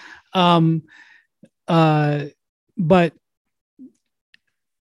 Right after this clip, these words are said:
defense definitely has fallen off. There's no doubt about that. But I, I often see teams playing good defense,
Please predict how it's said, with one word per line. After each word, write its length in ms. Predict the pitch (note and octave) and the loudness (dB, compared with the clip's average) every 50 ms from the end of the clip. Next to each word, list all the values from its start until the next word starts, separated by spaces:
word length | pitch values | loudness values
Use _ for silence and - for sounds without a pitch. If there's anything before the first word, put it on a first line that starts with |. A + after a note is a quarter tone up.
| _ A3+ G#3+ G3 | _ -20 -10 0
defense 440 | E3+ A3+ C4 B3 - B3 A3 - - | 2 4 4 6 4 4 2 2 0
definitely 460 | - G3 F#3 E3+ - F#3+ F3+ E3+ D#3+ | 0 0 0 0 0 -2 -2 0 -2
has 300 | C3+ D3 D3 C3+ B2+ - | -2 -2 -6 -8 -8 -12
fallen 400 | - - - D#3+ D3 D3+ D3 C#3 | -12 -6 -2 0 0 0 0 -2
off. 420 | C3+ C3+ C#3 D3 C#3+ - - - _ | -2 -2 -4 -4 -6 -8 -12 -18 _
There's 220 | - D3 C#3+ C3 B2 | -8 -6 -6 -4 -2
no 220 | C#3+ D3+ D#3 D3+ | 0 2 2 2
doubt 240 | C#3 D3 C#3 C#3+ C#3 | 2 2 0 -2 -2
about 320 | C#3 C3 C#3+ C3+ C3+ - | -4 -6 -6 -6 -8 -8
that. 240 | - C#3+ C3 C#3+ D3+ - | -8 -8 -8 -8 -8 -6
But 120 | F3 - _ _ - | -8 -8 _ _ -10
I, 120 | F3 D#3 - - | -10 -10 -6 -2
I 180 | F3+ G#3 A#3+ A3+ | 0 2 2 2
often 500 | - - F#3 G3 G#3 - - - F3 D#3 | 2 2 2 2 2 2 0 -2 -2 -2
see 320 | - - - F3+ E3 D3 | -4 -6 -6 -6 -6 -6
teams 360 | - - - E3+ D#3+ D3+ B2+ | -8 -8 -4 -2 -2 -2 -4
playing 420 | - _ - E3+ D#3+ D3+ C#3+ C#3 B2+ | -6 _ -4 -2 0 0 -2 -2 -4
good 180 | C#3+ C#3 B2+ | -4 -6 -6
defense, 680 | A#2+ C#3 C3+ B2+ - - C3 A#2+ B2 C3 - - - | -6 -8 -8 -8 -8 -12 -14 -14 -14 -14 -16 -18 -20